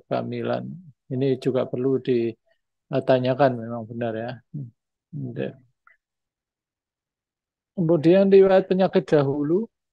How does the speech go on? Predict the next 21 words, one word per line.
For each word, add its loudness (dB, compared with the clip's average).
juga -2
perlu -2
ditanyakan -2
ya. -8
Riwayat 2
penyakit -2
dahulu 2
apakah -2
sering -6
pusing, -4
kemudian -2
anemi, -4
itu -4
gejala-gejala 2
anemi -6
itu, -6
apakah -4
dia -2
juga, -8
eh, -2
mengalami -4